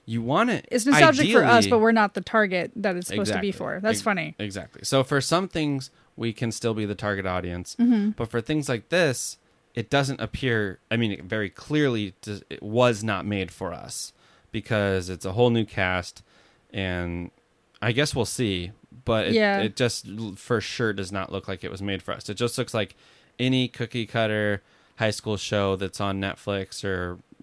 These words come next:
Speaker 1: C W or any of those right now. And so they d-, but they use that name to try to get more recognition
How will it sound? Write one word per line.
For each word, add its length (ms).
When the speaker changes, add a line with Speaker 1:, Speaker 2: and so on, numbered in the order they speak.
Speaker 1:
C 240
W 480
or 120
any 240
of 80
those 260
right 160
now. 300
And 140
so 420
they 180
d-, 120
but 220
they 200
use 240
that 220
name 520
to 120
try 220
to 80
get 200
more 160
recognition 800